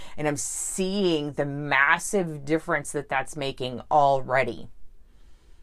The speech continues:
Already. And I haven't even, I'm not even at launch yet. I haven't even done my live interview yet.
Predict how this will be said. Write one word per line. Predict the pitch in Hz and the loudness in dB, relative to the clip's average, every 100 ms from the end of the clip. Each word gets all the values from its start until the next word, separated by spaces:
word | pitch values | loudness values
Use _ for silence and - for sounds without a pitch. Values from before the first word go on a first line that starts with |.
| - - - - - - - - - | -20 -20 -20 -20 -20 -20 -18 -16 6
Already. | 175 185 165 180 123 104 - | 10 10 10 6 4 -2 4
And | 160 | 6
I | 170 | 8
haven't | 185 220 240 | 8 8 6
even, | 220 180 120 | 2 2 6
I'm | 160 175 | 4 6
not | 196 220 | 6 6
even | 185 - | 2 2
at | 160 190 - | 4 4 4
launch | 170 160 - | 2 0 2
yet. | 151 151 | 4 4
I | - | 2
haven't | 143 156 165 175 - | 2 4 4 2 -4
even | - 175 165 143 139 | -6 -4 -4 -6 -2
done | 175 185 | 2 4
my | 202 196 | 4 4
live | 175 147 143 139 | 6 6 6 0
interview | 139 143 139 135 | -2 -4 -6 -6
yet. | 127 123 127 | -4 2 2